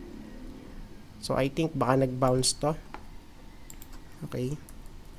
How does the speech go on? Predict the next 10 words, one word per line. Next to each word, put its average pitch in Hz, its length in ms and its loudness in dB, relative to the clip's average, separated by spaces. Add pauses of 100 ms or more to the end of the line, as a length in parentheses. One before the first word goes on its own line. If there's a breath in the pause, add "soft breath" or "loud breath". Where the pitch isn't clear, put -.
(3250 loud breath)
I-check 127 320 -2
natin. - 400 0
Ayun, 143 240 6
so 127 80 6
nag-bounce 131 600 6
nga 143 160 4
sa 139 120 2
may 135 160 4
volume, 135 640 4
ano? 151 60 -2